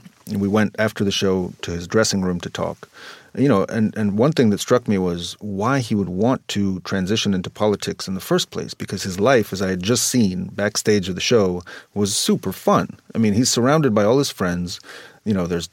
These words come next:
backup dancers, there's, you know, he's, he's a movie star. He's surrounded by fans, um, he's adored by his audience. And I, I kind of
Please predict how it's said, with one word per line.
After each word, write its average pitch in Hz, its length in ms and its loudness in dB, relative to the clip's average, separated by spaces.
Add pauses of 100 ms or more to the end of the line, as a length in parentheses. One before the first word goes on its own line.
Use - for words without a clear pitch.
(160)
backup 135 380 4
dancers, 92 580 0
there's, 80 460 -10
you 107 80 -6
know, 69 260 -6
he's, 98 280 -4
he's 98 320 -4
a - 100 -8
movie 127 320 6
star. - 420 -4 (360)
He's 92 260 -4
surrounded 107 460 2
by 87 100 0
fans, 110 760 0
um, 90 380 -8
he's 101 200 -4
adored 101 500 2
by 92 120 -2
his 98 140 -4
audience. 107 480 0 (560)
And 107 120 2
I, 101 320 2
I 98 120 -4
kind 135 200 -2
of 90 120 -2